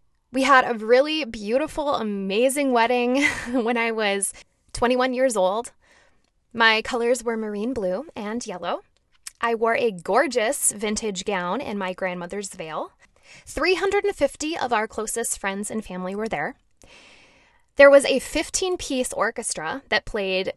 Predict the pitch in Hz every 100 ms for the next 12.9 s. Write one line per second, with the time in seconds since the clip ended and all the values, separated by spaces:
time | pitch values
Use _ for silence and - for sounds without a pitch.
0 | 196 190 185 180 170 175 180 165 170 180
1 | 349 - _ _ _ 202 - 220 180 160
2 | 160 175 269 _ _ - - - _ _
3 | - 254 247 240 233 226 - _ _ _
4 | - 277 381 330 294 269 262 - 262 226
5 | 226 - - 175 180 196 320 226 185 180
6 | 185 190 - 208 190 190 - 196 190 180
7 | 175 175 202 _ 208 196 175 180 214 311
8 | - 233 180 208 311 - _ - - _
9 | _ 269 277 294 - 285 277 - 330 359
10 | 339 302 311 - 285 233 214 - - -
11 | - 247 - 240 226 214 202 202 214 180
12 | 165 165 165 - - 196 175 170 170